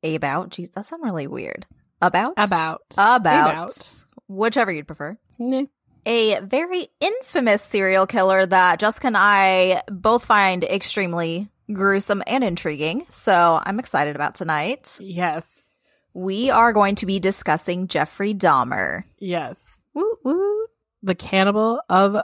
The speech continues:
Speaker 2: Milwaukee.
Speaker 1: <laughs> Yes. <laughs> So we got some cool stuff planned for this. And yeah, if you are new here, welcome.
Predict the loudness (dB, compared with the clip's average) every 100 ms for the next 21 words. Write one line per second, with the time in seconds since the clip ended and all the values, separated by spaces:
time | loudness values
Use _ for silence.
0 | -4 0 2 2 2 0 0 0 0 -2
1 | -4 -4 -4 -2 -2 0 -2 -2 -8 -8
2 | -12 -12 -14 _ _ -4 2 6 6 6
3 | 6 4 4 2 -2 -2 -2 2 0 0
4 | -2 -2 -2 -4 0 2 2 0 -2 -2
5 | 0 2 2 0 -2 0 0 2 -2 -4
6 | -4 -2 0 4 4 2 -2 -2 -2 -2
7 | 2 2 2 -4 -6